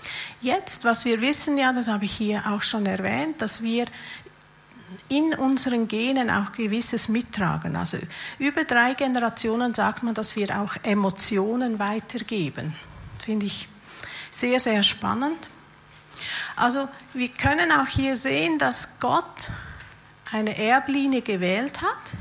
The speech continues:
die nicht einfach nur perfekt war. Also Jesus hatte in seinem Stammbaum und wahrscheinlich auch,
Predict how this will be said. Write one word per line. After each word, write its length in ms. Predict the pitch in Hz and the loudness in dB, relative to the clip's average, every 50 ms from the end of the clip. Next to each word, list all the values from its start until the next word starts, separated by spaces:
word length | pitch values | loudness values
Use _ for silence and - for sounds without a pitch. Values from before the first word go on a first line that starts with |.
| - - - - - - - - - - - - - - - - | -12 -14 -18 -20 -20 -20 -18 -18 -16 -16 -16 -16 -18 -18 -10 -4
die 160 | - 233 240 | -2 0 2
nicht 320 | 247 269 302 311 - - | 2 2 0 0 -2 0
einfach 640 | - - 247 240 240 - 247 233 226 - - - - - | 2 2 2 2 2 0 0 0 0 -2 -4 -6 -4 -2
nur 300 | 220 220 233 240 247 240 208 202 - - - - - - - - - - - - | 0 2 2 2 0 0 -2 -4 -8 -14 -16 -16 -14 -12 -12 -12 -14 -14 -10 -4
perfekt 540 | - 220 208 - 220 208 254 - - - - | 0 0 2 2 2 0 0 0 -6 -4 0
war. 260 | 247 247 262 349 453 - - - - - - - - - - - - - - - - - | 2 2 2 2 0 -4 -10 -16 -18 -18 -18 -18 -18 -18 -16 -16 -16 -16 -16 -16 -10 -4
Also 240 | - - 226 220 233 | -2 0 2 2 2
Jesus 720 | 220 202 214 233 262 311 330 - 381 359 349 - - - | 2 2 2 2 4 2 2 2 2 0 0 0 -2 2
hatte 380 | 226 247 277 302 - - - 330 | 4 4 4 2 0 -2 -2 0
in 340 | 302 - - 254 240 226 | 0 0 2 2 2 2
seinem 420 | 220 226 220 220 240 254 262 262 254 | 2 2 4 4 4 4 2 2 2
Stammbaum 800 | 240 233 - 226 220 214 220 226 226 226 233 247 285 320 311 | 2 2 0 0 0 0 0 2 2 2 4 4 2 2 0
und 260 | 285 262 247 233 226 - | -2 -2 -2 -2 0 0
wahrscheinlich 600 | 208 202 - - 208 202 202 208 208 - - - | 0 0 0 0 0 0 -2 -2 -2 -2 -4 -2
auch, 220 | 196 190 196 190 | -2 -2 -2 -2